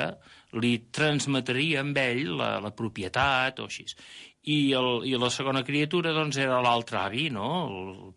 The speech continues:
el que corresponia al pare de la mare, no? I les àvies lo mateix. Si era una nena, doncs anava a la inversa.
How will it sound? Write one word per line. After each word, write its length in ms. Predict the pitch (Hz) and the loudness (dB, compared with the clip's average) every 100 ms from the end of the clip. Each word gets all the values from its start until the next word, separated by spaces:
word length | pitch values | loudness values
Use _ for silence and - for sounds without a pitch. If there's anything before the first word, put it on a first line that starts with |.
| - | -10
el 140 | 98 92 | -10 -6
que 160 | 95 | -8
corresponia 560 | - 101 92 - 101 110 | -6 -6 -6 -4 -2 -2
al 80 | 113 | 0
pare 360 | 110 110 120 127 127 127 - - - - _ | 0 0 2 2 0 -4 -10 -20 -20 -20 _
de 140 | - | 0
la 100 | 120 | 2
mare, 300 | 117 107 92 95 | 4 2 0 -4
no? 300 | 110 - - - | -8 -10 -14 -8
I 120 | 147 135 | -2 2
les 160 | 135 | 4
àvies 300 | 131 131 143 143 | 4 2 2 0
lo 60 | |
mateix. 320 | 123 110 95 - | 0 -2 -4 -4
Si 100 | - 113 | -2 0
era 120 | 113 | 0
una 180 | 117 123 | 2 2
nena, 260 | 160 160 180 | 2 0 0
doncs 280 | 165 131 127 | -2 -4 -2
anava 240 | 110 104 | -2 0
a 60 | 107 | -2
la 60 | |
inversa. 440 | 107 90 90 - | -4 -6 -6 -8